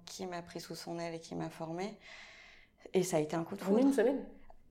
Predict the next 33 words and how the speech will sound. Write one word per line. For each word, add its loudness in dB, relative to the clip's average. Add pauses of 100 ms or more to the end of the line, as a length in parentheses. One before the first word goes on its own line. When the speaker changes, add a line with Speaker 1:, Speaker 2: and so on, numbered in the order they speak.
(200)
Speaker 1:
Ouais, 2
ça -4
Speaker 2:
Enfin, 8
genre, 8
ah 8
oui, 6
t'as 6
Speaker 1:
Oui. 6
Speaker 2:
vraiment 8
trouvé, 6
euh, 8
tout 0
de -4
suite -2
la 4
Speaker 1:
Oui, 10
Speaker 2:
personne, 0
Speaker 1:
ça, 6
Speaker 2:
euh, 4 (280)
c'est -2
Speaker 1:
bah, 8 (100)
Speaker 2:
chouette, 10
ça. -2
Speaker 1:
elle 6
devait 6
être 0
réceptive, -4 (140)
elle -6
devait -2
avoir -2
besoin -2
de -4
quelqu'un. -6